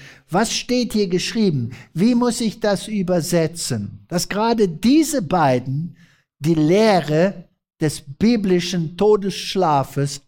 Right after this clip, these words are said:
absolut akzeptierten und somit all die falschen Lehren des Papsttums aufdecken konnten und widerlegen konnten? Tyndall kam in einem gewaltigen Argument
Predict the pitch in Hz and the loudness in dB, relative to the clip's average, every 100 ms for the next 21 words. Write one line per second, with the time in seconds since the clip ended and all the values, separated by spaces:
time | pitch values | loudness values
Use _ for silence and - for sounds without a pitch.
0 | _ - 285 254 - - - 226 196 196 | _ -2 -2 -2 -8 -12 -4 -2 0 0
1 | 185 - 151 139 - - - _ 127 104 | -2 -6 -8 -8 -10 -10 -10 _ -6 -6
2 | 104 180 214 - _ _ _ _ _ _ | -6 -6 -6 -10 _ _ _ _ _ _
3 | - 208 175 233 240 226 233 220 233 214 | -2 0 2 2 2 0 -2 -2 0 0
4 | 175 - 233 330 302 - 226 185 190 185 | -4 -6 -2 0 0 -4 -2 0 2 0
5 | 165 190 190 147 - - 190 - - - | 0 -2 -2 -4 -6 -4 -2 -4 -10 -4
6 | 139 170 240 - - _ _ _ _ _ | -2 -2 -4 -12 -20 _ _ _ _ _
7 | - 180 208 - 170 170 151 139 - 139 | -2 -2 -2 -2 -2 -2 -4 -6 -2 -2
8 | 127 131 202 269 - 135 135 135 151 139 | -2 -6 -6 -8 -8 -8 -6 0 0 0
9 | 113 110 135 196 220 247 247 - 320 - | -2 -2 -4 -4 -4 -6 -8 -10 -14 -16
10 | _ _ _ _ _ _ _ - 269 294 | _ _ _ _ _ _ _ 0 2 4
11 | 254 240 226 226 233 202 190 170 170 151 | 4 4 0 0 0 0 0 -2 -2 -2
12 | 160 139 175 294 277 233 202 202 202 202 | -2 -2 -2 0 0 -2 -2 -4 -4 -4
13 | 190 180 160 202 156 160 - - - | -2 -2 2 2 0 -4 -14 -20 -20